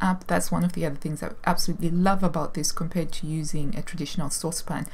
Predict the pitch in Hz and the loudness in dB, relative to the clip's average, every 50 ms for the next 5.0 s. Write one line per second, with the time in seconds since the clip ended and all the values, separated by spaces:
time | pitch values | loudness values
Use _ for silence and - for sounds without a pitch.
0 | - - - - - - 170 175 180 - - - - - 190 202 185 - - 175 | -8 -10 -10 -10 -6 -2 0 2 2 2 2 0 0 0 2 2 2 2 2 2
1 | 170 - - 156 160 156 175 165 160 - - - 190 208 208 - 240 214 196 175 | 2 2 2 0 0 0 0 0 0 0 -2 0 0 0 0 0 -2 0 0 0
2 | 175 175 - - - - - - - 214 226 226 - - - - 180 151 143 - | 2 2 0 0 0 -2 -2 0 2 2 4 4 4 4 2 2 2 2 0 -2
3 | - - - 285 - - - - - - - - - - 170 170 185 - - 185 | -2 0 0 0 -2 -2 -4 -6 -6 -8 -8 -8 -4 -2 -2 -2 -2 0 2 2
4 | 208 208 254 214 - 233 208 208 - 196 - - 202 180 175 170 151 143 - 196 | 4 4 4 2 2 2 0 0 0 0 -2 0 2 2 2 2 2 2 2 0